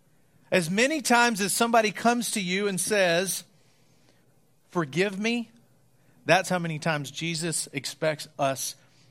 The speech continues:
to forgive." He says, not seven times, but seventy-seven times, as if to say, "Three's not even close. Seven's not even close." When they ask, you forgive. Yeah, the relationship might be severed, that might be over with, but when they ask,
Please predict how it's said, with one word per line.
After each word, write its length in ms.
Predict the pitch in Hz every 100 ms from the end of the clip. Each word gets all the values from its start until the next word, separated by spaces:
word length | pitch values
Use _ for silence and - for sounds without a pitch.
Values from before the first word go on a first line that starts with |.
| _ _ -
to 140 | 127
forgive." 600 | - 117 117 120 95 - - _ _ _ _ _ _ _ _ _ _ _ _ _ _
He 120 | 160
says, 240 | 151 175 151
not 180 | 254 180
seven 300 | 180 175 147
times, 300 | 143 143 135
but 180 | 151 - - -
seventy-seven 680 | - 220 202 170 185 175 156
times, 300 | 143 135 139
as 120 | 147
if 140 | 175 -
to 100 | 156
say, 480 | - 170 143 135 - - - _ _ _ -
"Three's 320 | 196 220 170
not 160 | 175
even 200 | 151 143
close. 340 | 143 143 120 -
Seven's 520 | - - 220 214 175
not 160 | 160 156
even 200 | 139 139
close." 540 | - 147 117 - - - _ _ _ _ -
When 140 | 156
they 200 | 196 233
ask, 460 | 196 185 180 - -
you 160 | 156 175
forgive. 520 | - 170 156 160 131 - - -
Yeah, 160 | 214
the 100 | 226
relationship 720 | 214 202 226 - 214 - 214
might 240 | 185 190 196
be 80 | 190
severed, 400 | 196 190 185 175
that 180 | 196
might 200 | 202 202
be 120 | 180 190
over 200 | 190 185
with, 260 | 190 180
but 140 | 180 170
when 160 | 156
they 200 | 175 233
ask, 320 | 226 208 170